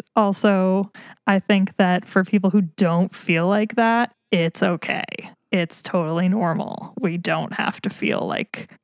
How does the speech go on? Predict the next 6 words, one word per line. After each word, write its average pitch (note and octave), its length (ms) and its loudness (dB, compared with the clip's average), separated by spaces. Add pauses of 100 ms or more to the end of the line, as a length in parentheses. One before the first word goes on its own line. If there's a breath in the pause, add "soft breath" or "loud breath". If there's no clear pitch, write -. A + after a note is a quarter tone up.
(200)
investing E3 760 0
is D#3 200 -4
this - 300 -2
amazing, E3 920 -2 (500 loud breath)
like, - 460 -6 (360 loud breath)
uh, E3 420 0